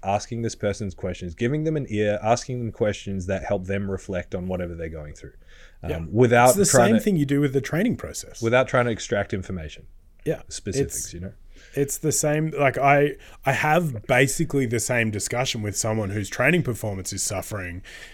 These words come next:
Speaker 2: to someone who comes to me saying, "I'm not doing well mentally." It's like, "Okay, well,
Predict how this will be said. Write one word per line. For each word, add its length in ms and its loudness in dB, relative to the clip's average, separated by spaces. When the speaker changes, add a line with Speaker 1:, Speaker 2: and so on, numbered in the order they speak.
Speaker 2:
to 160 0
someone 360 2
who 120 2
comes 300 -2
to 60 -4
me 80 -2
saying, 280 -2
"I'm 240 -4
not 260 -4
doing 280 -4
well 180 -4
mentally." 440 -8
It's 180 -8
like, 160 -4
"Okay, 240 2
well, 260 -2